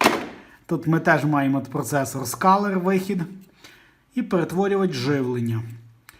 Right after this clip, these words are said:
Живлення тут вже на світлодіодах, відповідно, просто стоїть драйвер. І якщо і старі ламалися, то так і нові ламаються. Тож давайте будемо пробувати ремонтувати, тому що тут є К З по входу. Блок живлення на диво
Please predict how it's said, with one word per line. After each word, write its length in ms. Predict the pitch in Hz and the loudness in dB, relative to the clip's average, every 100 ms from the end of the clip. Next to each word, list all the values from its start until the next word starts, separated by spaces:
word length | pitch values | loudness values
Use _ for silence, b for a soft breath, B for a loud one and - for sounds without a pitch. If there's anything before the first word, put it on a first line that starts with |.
| B B - | B B -4
Живлення 460 | 160 175 165 156 | 0 2 2 0
тут 160 | 143 147 | 0 -2
вже 160 | 139 | 2
на 100 | 156 | 2
світлодіодах, 760 | 143 151 131 135 139 151 190 147 | 2 -2 -2 -2 0 0 0 -2
відповідно, 460 | 143 - 151 160 143 | -6 -4 -2 0 -2
просто 340 | 156 160 147 | -4 -4 -6
стоїть 320 | 117 151 147 | -6 -6 -6
драйвер. 460 | 127 117 110 104 104 - B B B - | -6 -8 -8 -10 -16 -20 B B B -6
І 60 | 202 | 0
якщо 340 | 185 - 220 | 0 2 4
і 80 | 175 | 4
старі 280 | - 208 233 | 2 2 4
ламалися, 580 | 226 208 208 202 180 | 4 2 2 0 -2
то 140 | 180 156 | -2 -4
так 240 | 175 170 | -4 0
і 40 | 156 | 0
нові 300 | 139 123 120 | 0 -2 -2
ламаються. 540 | 117 113 110 110 117 | -2 -2 -4 -8 -8
Тож 160 | 185 165 | -4 -4
давайте 380 | 131 147 175 151 | 0 0 0 -2
будемо 380 | 131 156 156 156 | -2 0 0 -2
пробувати 520 | 143 151 147 151 143 | -4 -2 -2 -2 -2
ремонтувати, 640 | 143 147 147 147 123 117 113 113 | 0 0 -2 -4 -4 -6 -10 -10
тому 240 | 127 143 | -6 -4
що 200 | - 143 | -4 -6
тут 240 | - 190 131 | -4 -4 -2
є 120 | 156 | -2
К 180 | 165 139 | -2 -4
З 160 | 127 160 | -2 -4
по 160 | 156 | -4
входу. 420 | 151 - 131 113 | -8 -6 -6 -4
Блок 300 | 110 131 156 | -6 -4 -4
живлення 440 | 135 165 143 139 135 | 0 -2 0 0 0
на 140 | 143 | 0
диво 400 | 139 147 127 120 | 0 0 0 -4